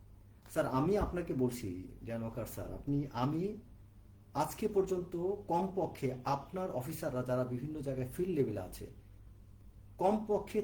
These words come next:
তিরিশ থেকে চল্লিশটা অফিসারের কিছু ভিডিও লিংক টিং পাঠাইছি, দেখলাম। এবং তারা কি মিন করতে চেয়েছে যে আপনি যে বক্তব্যটা দিয়েছেন, এটার কাউন্টার করে যে নাসিরুদ্দিন পাটোয়ারির এই বয়সের কথাটা, কেন এই পার্থক্যটা আপনি এই,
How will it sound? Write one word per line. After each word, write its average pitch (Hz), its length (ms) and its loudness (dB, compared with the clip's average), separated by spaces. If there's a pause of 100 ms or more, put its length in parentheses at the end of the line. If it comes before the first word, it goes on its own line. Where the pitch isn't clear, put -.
তিরিশ 208 260 -4
থেকে 185 180 0
চল্লিশটা 175 420 -4
অফিসারের 127 480 -4 (420)
কিছু 135 320 -4
ভিডিও 135 320 0
লিংক 139 340 2
টিং 131 120 2
পাঠাইছি, 117 420 -6
দেখলাম। 95 360 -6 (1400)
এবং 160 260 2
তারা 139 580 0 (920)
কি 175 120 -2
মিন 175 220 2
করতে 165 260 -6
চেয়েছে 160 280 -8
যে 135 300 -2
আপনি 160 260 -6
যে 156 100 -2
বক্তব্যটা 143 460 -4
দিয়েছেন, 135 360 -4 (140)
এটার 127 240 -6
কাউন্টার 113 400 -6
করে - 120 -14 (840)
যে 117 160 -4
নাসিরুদ্দিন 170 520 -2
পাটোয়ারির 151 400 0
এই 151 120 0
বয়সের 127 380 -2
কথাটা, 123 420 -6 (720)
কেন 151 220 2
এই 180 100 6
পার্থক্যটা 123 580 -4
আপনি 107 220 -6
এই, 131 280 0